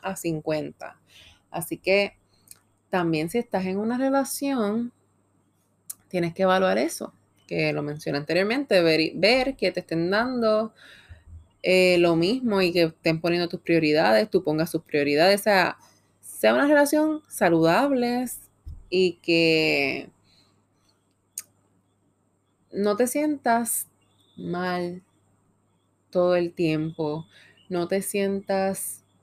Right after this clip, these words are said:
frustrada por ciertas cosas que no te comprenden. Si te sientes así, estás en el lugar equivocado. Y yo sé que muchas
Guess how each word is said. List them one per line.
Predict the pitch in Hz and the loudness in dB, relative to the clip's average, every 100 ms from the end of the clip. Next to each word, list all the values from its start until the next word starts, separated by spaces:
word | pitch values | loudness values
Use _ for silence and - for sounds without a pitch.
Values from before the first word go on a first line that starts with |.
| _ _ | _ _
frustrada | 185 180 - 175 175 190 208 | -4 -4 -2 0 2 2 2
por | 196 | 0
ciertas | 196 185 175 180 160 | -2 -4 -4 -6 -4
cosas | 180 208 226 | -4 -4 -4
que | 190 | -6
no | - | -4
te | 175 175 | -4 0
comprenden. | 180 170 160 156 170 220 208 202 202 | 0 0 2 2 2 0 -2 -2 -2
Si | 214 | -2
te | 202 | -2
sientes | 220 226 277 | -2 -2 -2
así, | 269 277 | -2 -2
estás | 254 196 | -2 -2
en | 190 | 0
el | 190 | 0
lugar | 190 160 139 | 0 0 -2
equivocado. | - 135 - - - - _ _ - - - - - _ _ _ | -2 -2 -2 -6 -10 -12 _ _ -20 -16 -16 -16 -20 _ _ _
Y | 208 208 208 196 | -2 0 -2 -2
yo | 196 214 | 0 0
sé | 226 277 | 2 2
que | 269 247 | 2 0
muchas | 208 170 170 - 220 233 - | 0 -2 -4 -2 -2 -2 -6